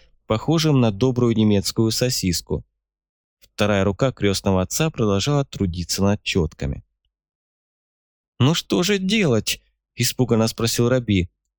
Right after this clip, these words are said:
Об отпечатках он как-то не подумал.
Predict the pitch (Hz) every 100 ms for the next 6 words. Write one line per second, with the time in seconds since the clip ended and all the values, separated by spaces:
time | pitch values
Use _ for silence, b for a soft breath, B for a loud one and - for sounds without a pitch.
0 | _ _ _ _ 107 101 113 - 139 247
1 | 240 254 - 233 202 156 151 - 165 165
2 | 220 180 95 69 58